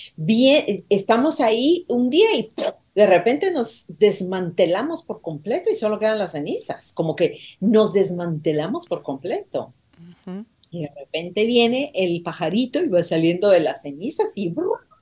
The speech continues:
Speaker 1: y empieza otra vez a crecer. Ahora, en este, en este desmantelamiento, ¿qué es lo que se desmantela? El ego.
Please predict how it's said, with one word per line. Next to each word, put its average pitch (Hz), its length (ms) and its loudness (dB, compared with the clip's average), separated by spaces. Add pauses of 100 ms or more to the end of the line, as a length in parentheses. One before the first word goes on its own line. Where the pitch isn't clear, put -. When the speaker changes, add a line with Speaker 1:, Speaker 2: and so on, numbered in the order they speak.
(360)
Speaker 1:
y 175 100 0
empieza 170 460 0
otra 170 280 2
vez 202 380 2 (480)
a 147 360 -6 (120)
crecer. 147 540 -2
Ahora, 165 460 2 (960)
en 185 260 4
este, 370 500 2 (200)
en 190 240 2
este 294 520 0
desmantelamiento, 165 1160 -2
¿qué 339 180 0
es 392 120 -2
lo 392 100 -2
que 202 80 -8
se 143 180 -4
desmantela? 143 760 -2
El 175 240 0
ego. 214 440 -2